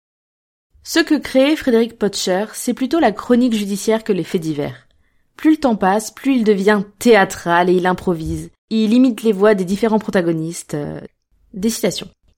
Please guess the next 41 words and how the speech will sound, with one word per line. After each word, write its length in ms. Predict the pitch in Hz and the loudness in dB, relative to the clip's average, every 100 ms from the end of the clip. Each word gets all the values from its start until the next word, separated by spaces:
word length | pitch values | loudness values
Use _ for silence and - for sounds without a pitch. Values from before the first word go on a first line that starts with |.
| _ _ _ _ - | _ _ _ _ -6
J'ai 280 | 196 226 226 | 2 4 4
tout 100 | 285 | 0
simplement 440 | 330 294 226 226 | -2 0 0 -2
fait 220 | - 294 | -2 -2
mon 140 | 269 226 | 0 -2
compte-rendu 440 | 233 220 214 165 | -2 -2 -4 2
télévisé, 580 | 226 214 170 151 156 175 | 2 2 -2 -4 -4 -2
banalement, 540 | 170 165 151 147 156 | 0 0 -2 -6 -4
comme 160 | 202 196 | -2 0
je 100 | 226 | 2
l'aurais 180 | 226 226 | 2 2
fait 120 | 262 | -2
pour 160 | 220 | -2
la 80 | 196 | -2
radio, 420 | 185 170 165 196 - _ _ - | -2 -4 -6 -8 -12 _ _ -4
mais 460 | 220 262 294 247 | 0 2 0 0
en 80 | 220 | 2
m'adaptant 460 | 220 220 220 - 254 | 4 2 0 0 0
à 40 | |
la 80 | 196 | 2
télévision 440 | 220 220 214 233 | 2 2 2 0
tout 120 | 220 | 0
de 60 | 175 | -4
même, 320 | 151 147 160 - _ - | -4 -6 -12 -18 _ -4
en 80 | 196 | 0
me 120 | 202 | 0
souvenant 340 | 202 202 240 | -2 -2 -2
qu'il 120 | 233 | -2
fallait 280 | 190 202 185 | -4 -4 0
donner 280 | 190 202 214 | 0 2 0
un 140 | 185 | -2
portrait 480 | 175 - 202 - 233 | -4 -4 -6 -2 -2
du 100 | 185 | 0
bonhomme 320 | 170 175 196 | -2 0 0
et 40 | 214 | -2
qu'il 160 | 208 | -4
fallait 240 | 185 214 214 | -2 4 4
essayer 340 | 214 202 220 | 2 0 2
de 80 | 185 | 2
le 140 | 175 | 0
montrer. 580 | 160 160 175 - 160 - | -2 -4 -4 -6 -12 -14